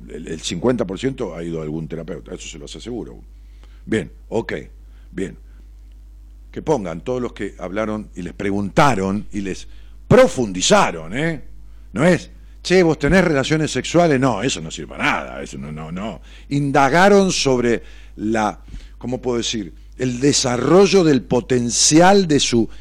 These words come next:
energía de libido puesta también en lo genital.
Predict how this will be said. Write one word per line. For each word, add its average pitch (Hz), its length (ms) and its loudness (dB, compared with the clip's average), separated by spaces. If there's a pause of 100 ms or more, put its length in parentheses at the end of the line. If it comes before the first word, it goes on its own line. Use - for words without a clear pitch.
(240)
energía 120 600 2
de 139 120 6
libido 160 420 4
puesta 196 800 4 (220)
también 127 520 4
en 151 120 2
lo 127 100 2
genital. 110 800 -2